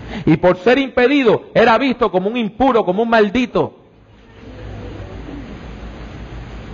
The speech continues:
La multitud lo veía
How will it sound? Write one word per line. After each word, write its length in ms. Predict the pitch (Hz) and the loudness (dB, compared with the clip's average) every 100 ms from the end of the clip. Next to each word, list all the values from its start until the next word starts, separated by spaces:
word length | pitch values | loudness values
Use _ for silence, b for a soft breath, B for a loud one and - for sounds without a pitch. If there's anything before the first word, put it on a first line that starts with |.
| - - - - - - - - - - | -14 -14 -14 -14 -14 -14 -14 -14 -14 -4
La 140 | 131 | -2
multitud 420 | 143 139 143 165 | -2 -6 -8 -4
lo 100 | 185 | -2
veía 480 | 180 175 190 190 185 | 0 0 0 0 -2